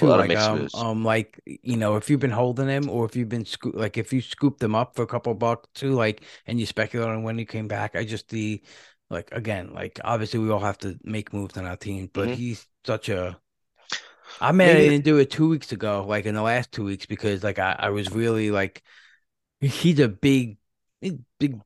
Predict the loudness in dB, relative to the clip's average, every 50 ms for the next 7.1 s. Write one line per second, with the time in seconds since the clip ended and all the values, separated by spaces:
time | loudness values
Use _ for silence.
0 | _ _ _ _ _ _ -20 -8 -2 0 2 2 2 2 2 2 2 2 0 -2
1 | -4 -4 -2 -2 -2 -2 -4 -4 -6 -6 -6 -6 -6 -8 -8 -10 _ _ _ _
2 | -4 -2 0 2 2 2 2 2 2 2 2 0 0 0 0 0 0 0 0 0
3 | -2 -2 -2 -2 -2 -2 0 0 0 -2 -2 -4 -4 -2 -2 -2 -4 -4 -4 -4
4 | -4 -4 -4 -4 -4 -2 0 0 0 0 0 0 0 0 -2 -6 -8 -6 -4 -4
5 | -4 -4 -6 -6 -6 -6 -6 -8 -6 -6 -6 -4 -4 -4 -4 -6 -6 -4 -4 -6
6 | -4 -6 -8 -8 -8 -8 -8 -10 -10 -10 -8 -6 -4 -2 -2 -2 -2 -4 -4 _
7 | -16